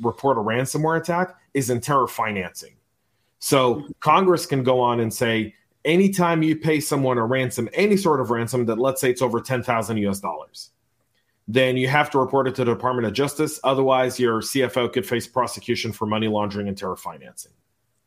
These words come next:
Speaker 1: And that's really how they're gonna try to do it, is they're gonna try to do it in a way where the penalties on it are so harsh that you end up having to report it.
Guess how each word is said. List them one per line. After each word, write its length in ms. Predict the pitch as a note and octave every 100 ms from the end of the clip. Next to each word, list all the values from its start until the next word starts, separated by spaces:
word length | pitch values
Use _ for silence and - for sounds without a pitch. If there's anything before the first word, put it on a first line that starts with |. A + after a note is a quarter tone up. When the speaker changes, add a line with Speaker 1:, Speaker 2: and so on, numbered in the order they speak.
| _ _ _ _
Speaker 1:
And 160 | B2+ B2
that's 300 | C#3+ D3+ -
really 420 | A2 C3+ D3 C#3+
how 180 | B2 B2
they're 100 | A#2
gonna 180 | A2+ G#2
try 220 | A#2+ G#2
to 100 | F#2
do 160 | F#2
it, 60 | E2
is 100 | E2+
they're 100 | A2
gonna 160 | A2 G#2+
try 220 | C#3+ C3+
to 80 | B2+
do 180 | A#2+ A#2+
it 40 |
in 120 | A#2
a 60 | A2
way 220 | G#2+ A2
where 460 | G#2 G#2 G2+ G2+ - _ _ -
the 300 | G2+ A#2 A2
penalties 480 | C3 D#3 D#3 C3+ A2+
on 160 | A2
it 100 | A2
are 80 | G2+
so 300 | G2 - B2+
harsh 600 | - C3 B2 F#2 - - - _ _ _
that 440 | F#2 G#2+ G#2+ G#2+ -
you 160 | A2+ A#2+
end 120 | A#2+
up 100 | G2+
having 360 | - B2 A2
to 40 | G2
report 400 | F#2 - F2+
it. 60 | -